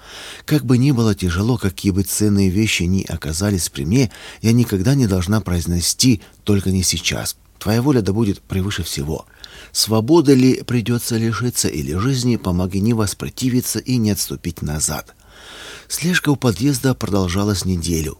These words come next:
Хозяева видели, как рано утром и поздно вечером, сменяя друг друга, наблюдающие ожидали моего выхода из квартиры, чтобы следить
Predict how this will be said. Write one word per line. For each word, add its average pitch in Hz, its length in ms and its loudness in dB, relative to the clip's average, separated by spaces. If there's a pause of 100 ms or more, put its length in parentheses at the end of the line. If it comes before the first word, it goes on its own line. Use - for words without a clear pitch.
(100)
Хозяева 117 540 -2
видели, 107 420 0
как 85 240 -4
рано 92 320 0
утром 98 320 0
и 80 60 -2
поздно 80 300 -6
вечером, 113 500 0 (320)
сменяя 131 480 2
друг 85 260 -6
друга, 131 360 2 (240)
наблюдающие 117 880 0
ожидали 92 480 -2
моего 87 300 0
выхода 90 360 -2
из 82 140 -2
квартиры, 92 420 -2
чтобы 120 480 0
следить 92 420 -4